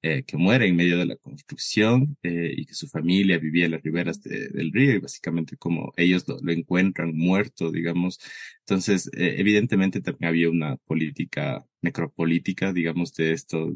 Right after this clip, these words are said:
de, de este tipo de actividades y de lo que ha significado la inversión china y la construcción de estas mega infraestructuras. Eh,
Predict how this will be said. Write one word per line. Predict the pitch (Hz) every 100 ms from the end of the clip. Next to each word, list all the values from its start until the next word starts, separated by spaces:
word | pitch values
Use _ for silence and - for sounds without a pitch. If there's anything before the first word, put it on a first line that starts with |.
| -
de, | 78 78
de | 87
este | - -
tipo | - - -
de | -
actividades | - - 82 87 90 87 87 82 -
y | 85
de | 82
lo | 71
que | -
ha |
significado | - - - - 82 78
la |
inversión | 73 73 - -
china | - 92 90 80
y |
la | -
construcción | - 71 80 - 80
de |
estas | 76 71 80
mega | 87
infraestructuras. | 90 - 104 127 - 131 123 123 - - - - - - -
Eh, | 92 90 87 85